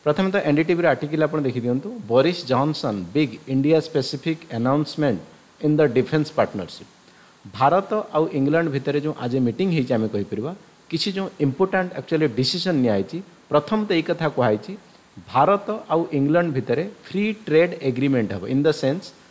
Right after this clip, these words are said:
ଭାରତକୁ ବିଭିନ୍ନ ପ୍ରକାର ଯେଉଁ ଜିନିଷ ବିକୁଛି ଇଂଲଣ୍ଡ, ତା ଉପରେ ଭାରତ ବହୁତ କମ୍ tax ଲଗାଇବ, ୟା ଫିର୍ ନା କି ବରାବର tax ଲଗାଇବ। Exactly ସେଇଭଳିଆ ଭାରତ ଯେଉଁ ଜିନିଷ ବିକୁଛି ଇଂଲଣ୍ଡକୁ, ସେଠି ବି ଆମ product ଉପରେ ବହୁତ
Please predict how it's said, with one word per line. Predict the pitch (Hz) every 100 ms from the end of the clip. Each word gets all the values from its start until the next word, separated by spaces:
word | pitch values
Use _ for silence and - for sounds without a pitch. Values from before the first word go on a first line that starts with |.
| - -
ଭାରତକୁ | - 135 185 190 190 185
ବିଭିନ୍ନ | 135 127 175
ପ୍ରକାର | 175 170 160 160
ଯେଉଁ | 156 151
ଜିନିଷ | 123 117 -
ବିକୁଛି | 147 127 127 143 170
ଇଂଲଣ୍ଡ, | 143 131 156 131 151 - - - -
ତା | 156
ଉପରେ | 180 170 165
ଭାରତ | 147 110 120 147
ବହୁତ | 160 117 110 156 - -
କମ୍ | - 135 170 175
tax | 151 147 -
ଲଗାଇବ, | 143 120 120 131
ୟା | 165 147
ଫିର୍ | 127 165 151
ନା | 123 147
କି | 143 135
ବରାବର | 123 120 117 135
tax | 135 113 -
ଲଗାଇବ। | 95 85 80 80 - - - _ 135
Exactly | 143 147 185 202 180
ସେଇଭଳିଆ | 165 131 147 160 -
ଭାରତ | 120 165 185 196
ଯେଉଁ | 156 165
ଜିନିଷ | 160 160 170
ବିକୁଛି | 135 131 156 156 139
ଇଂଲଣ୍ଡକୁ, | 127 143 156 143 131 156 - -
ସେଠି | - 165 151 202
ବି | 208 -
ଆମ | 139 147
product | 147 135 131 147 156
ଉପରେ | 117 127 156 - - -
ବହୁତ | 117 135